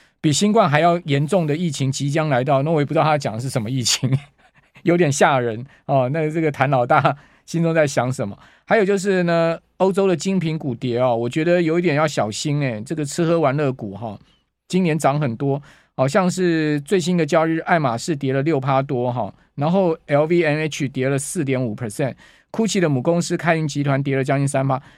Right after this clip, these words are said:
一天哦，市值，这些精品市值挥发了这个三-，三百亿美金之多。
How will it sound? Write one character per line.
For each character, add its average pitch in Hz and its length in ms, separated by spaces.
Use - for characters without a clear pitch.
一 226 140
天 180 320
哦， 135 120
市 180 240
值， 147 320
这 185 120
些 170 160
精 180 220
品 123 180
市 160 220
值 131 180
挥 165 240
发 147 240
了 131 160
这 147 120
个 127 240
三-， 165 320
三 170 360
百 127 140
亿 143 160
美 104 180
金 131 160
之 127 140
多。 131 180